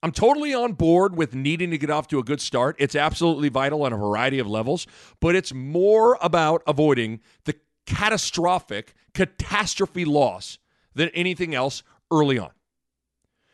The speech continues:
So to me, if you really think about it, I think you can at least understand where I'm coming from. North Dakota being the most important game, because in my opinion, a loss would just tor-,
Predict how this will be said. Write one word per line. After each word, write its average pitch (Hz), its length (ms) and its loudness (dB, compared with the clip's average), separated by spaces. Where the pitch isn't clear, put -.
So 220 240 0
to 208 180 0
me, 180 680 -4
if 180 180 0
you 185 120 2
really 220 320 -4
think - 420 -12
about 76 320 -10
it, - 240 -14
I 202 80 0
think 240 140 -4
you 220 80 -4
can 220 160 -4
at 220 40 -8
least 233 300 -6
understand 214 720 -2
where 175 160 0
I'm 156 140 -4
coming 202 360 -4
from. - 200 -20
North 202 360 2
Dakota 175 500 2
being 160 240 0
the 165 80 -2
most 175 240 -2
important 160 380 -4
game, 180 160 -2
because 165 240 -4
in 175 100 -2
my 208 120 2
opinion, 220 420 0
a 175 80 4
loss 170 580 0
would 175 140 -2
just - 260 -6
tor-, - 260 -4